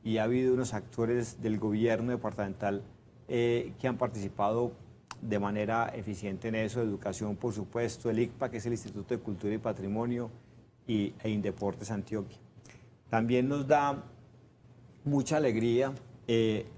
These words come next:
lo que hemos hecho en exteriorizar una dificultad grande que tenemos con las vías del departamento, sobre todo por, por poner eso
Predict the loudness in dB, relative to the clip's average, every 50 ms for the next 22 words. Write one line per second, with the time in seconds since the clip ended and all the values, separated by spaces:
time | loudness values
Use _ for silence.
0 | -14 -6 0 0 0 0 0 0 2 2 2 2 0 -2 -4 -6 -10 -16 -20 -16
1 | -2 0 2 2 2 2 0 2 2 2 2 0 -2 -2 -2 -2 -2 -4 -6 -8
2 | -12 -18 -20 -20 -20 -20 -20 -6 -2 0 2 2 2 0 -2 -2 -2 0 2 2
3 | 0 0 0 -2 -2 -2 -2 0 0 0 2 2 2 0 0 -4 -6 -6 -6 -6
4 | -4 -4 -4 0 0 0 0 0 0 -2 -2 -4 -4 -4 -4 -4 -4 -2 -2 -2
5 | -4 -4 -4 -6 -8 -12 -18 -20 -10 -6 -4 -2 0 0 0 -2 0 0 2 2
6 | 4 2 2 0 -2 -4 -4 -4 -4 -4 -6 -6 -4 -4 -4 -4 -2 -2 -2 -4
7 | -6 -10 -16 -20 -20 -20 -20 -20 -20 -20 -20 -20 -20 _ _ -4 -2 0 0 -2
8 | 0 2 2 2 2 2 0 0 2 2 2 2 -2 -6 -12 -16 -14 -6 -2 -2
9 | -2 -2 -2 -4 -2 0 0 2 2 2 2 0 0 -2 -2 0 0 -2 -2